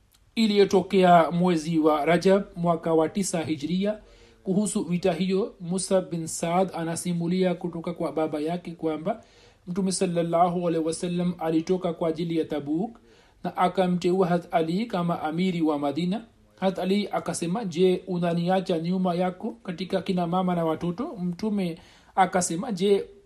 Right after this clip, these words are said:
hutafurahia kwamba daraja yako kwangu iwe ile ambayo Harun alikuwa nayo kwa Musa? Lakini ujue kwamba hakuna nabii baada yangu." Ha, Musleh Maud akieleza tukio hilo anasema,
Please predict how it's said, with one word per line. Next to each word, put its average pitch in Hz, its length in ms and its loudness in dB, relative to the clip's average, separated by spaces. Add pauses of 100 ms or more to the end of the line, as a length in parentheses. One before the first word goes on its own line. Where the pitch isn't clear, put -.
hutafurahia 185 960 0
kwamba 170 480 -2 (580)
daraja 185 340 4
yako 214 360 6
kwangu 196 680 0
iwe 196 280 2
ile 196 380 0
ambayo 190 460 4
Harun 214 480 2
alikuwa 185 460 0
nayo 185 260 2
kwa 175 240 -2
Musa? 160 380 -6 (380)
Lakini 180 360 0
ujue 202 400 0
kwamba 170 480 -2
hakuna 220 260 -2
nabii 190 460 0
baada 160 260 4
yangu." 160 400 0 (1500)
Ha, 185 120 0
Musleh 202 340 2
Maud 190 420 4 (280)
akieleza 196 580 0
tukio 185 340 -4
hilo 226 320 -2
anasema, 170 560 -4